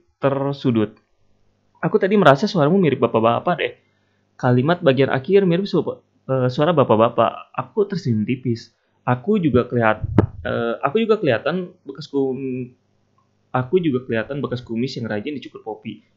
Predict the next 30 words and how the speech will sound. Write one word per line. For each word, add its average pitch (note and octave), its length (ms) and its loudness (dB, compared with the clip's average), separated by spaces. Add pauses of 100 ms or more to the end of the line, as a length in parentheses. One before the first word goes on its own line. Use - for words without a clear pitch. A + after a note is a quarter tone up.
"Itu B2 240 -4
di F#3 80 2
dagunya," A2 480 0 (240)
ujar C#3+ 240 0
wanita B2+ 320 -2
berjiba-, G#2+ 400 -10 (240)
eh, A2+ 480 -6
berhijab B2 320 -4
hitam. A2+ 400 -10 (480)
"Cukup, F3 400 0 (160)
aku G3 240 0
tidak C#3 160 2
tahan C#3+ 160 -4
lagi G3 160 0
sama D3 240 -2
omongan C3+ 240 -2
kalian. E3+ 480 0
Aku - 80 -16
perempuan," G3+ 640 -2
teriak B2 240 -6
Poppy A#2+ 320 -4
sambil D3+ 640 -2
berlari A2+ 320 -2
keluar G#2+ 320 -4
kamar A2 240 -14
mandi. C3 320 -6 (400)
"Aduh, F#3+ 320 4 (560)
Pak F3 80 0
Polisi, A3 640 4 (560)
kamu G3+ 160 0